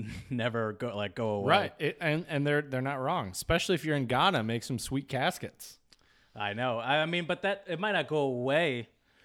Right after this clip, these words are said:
Speaker 1: but I think we'll
Speaker 2: It'll
Speaker 1: probably,
Speaker 2: change.
Speaker 1: as time goes on, be using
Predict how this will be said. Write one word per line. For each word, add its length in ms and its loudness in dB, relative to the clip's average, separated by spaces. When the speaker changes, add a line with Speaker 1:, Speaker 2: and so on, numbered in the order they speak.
Speaker 1:
but 100 4
I 120 12
think 320 0
we'll 100 -4
Speaker 2:
It'll 160 2
Speaker 1:
probably, 460 2
Speaker 2:
change. 80 2
Speaker 1:
as 160 2
time 240 6
goes 180 4
on, 220 2
be 140 -4
using 600 -4